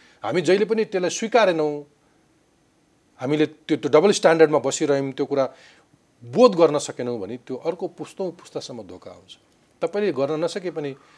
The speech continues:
"मैले गर्न नसकेको यो काम चाहिँ हो" भनेर भनिदिनु हो भने तपाईँलाई पछ्याएर आउने अर्को कसैले गर्छ। तर त्यो भन्न सकेनौँ भने कसैले गर्दै गर्दैन, मुलुकमा चेन्ज हुँदैन। अब तपाईँ भन्नुहोस्,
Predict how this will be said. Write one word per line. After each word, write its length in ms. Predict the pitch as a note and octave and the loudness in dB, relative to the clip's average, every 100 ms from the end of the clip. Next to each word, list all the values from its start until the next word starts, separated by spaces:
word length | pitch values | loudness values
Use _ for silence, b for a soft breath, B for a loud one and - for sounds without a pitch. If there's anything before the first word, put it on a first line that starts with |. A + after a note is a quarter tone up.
| B C3+ | B -4
"मैले 180 | C#3 C3+ | -2 2
गर्न 380 | C3+ D#3 A3 | 2 4 4
नसकेको 400 | G3+ - E3+ D3 | 2 0 -8 -6
यो 140 | C#3+ B2 | -4 -6
काम 300 | C3+ C#3 A#2+ | -6 -6 -6
चाहिँ 160 | B2+ | -8
हो" 180 | G2 A#2 | -6 -8
भनेर 200 | F#2+ G2+ | -10 -14
भनिदिनु 400 | G2+ G2+ B2+ C#3 | -14 -12 -12 -10
हो 80 | A#2+ | -12
भने 120 | A2 - B B - | -14 -18 B B -10
तपाईँलाई 260 | A#2 G#2+ - | -8 -8 -10
पछ्याएर 280 | A2+ A#2 | -12 -12
आउने 220 | G2 F#2+ F#2+ | -12 -12 -12
अर्को 240 | C3 D#3+ | -10 -10
कसैले 260 | B2+ G#2 F2+ | -12 -12 -14
गर्छ। 320 | F2 - - _ _ B B | -18 -20 -20 _ _ B B
तर 120 | D#3 D3 | -6 -4
त्यो 120 | D3+ | -6
भन्न 320 | F#2 A2+ F#3+ | -6 -4 -2
सकेनौँ 400 | F#3 E3+ D#3+ D3 | -4 -6 -4 -4
भने 160 | A2+ B2+ | -6 -10
कसैले 280 | D3 E3 | -12 -12
गर्दै 260 | D3+ D#3+ F#3 | -10 -8 -8
गर्दैन, 320 | D#3 G#2 G2 G2+ | -10 -12 -18 -20
मुलुकमा 300 | A#2+ B2+ B2+ | -20 -20 -18
चेन्ज 240 | D3 D#3 | -16 -16
हुँदैन। 200 | G2+ F#2+ - B B B B - | -18 -20 -20 B B B B -8
अब 100 | E3 | -4
तपाईँ 180 | E3 D3+ | -2 -2
भन्नुहोस्, 460 | G2+ G2+ A#2 - | -4 -10 -12 -16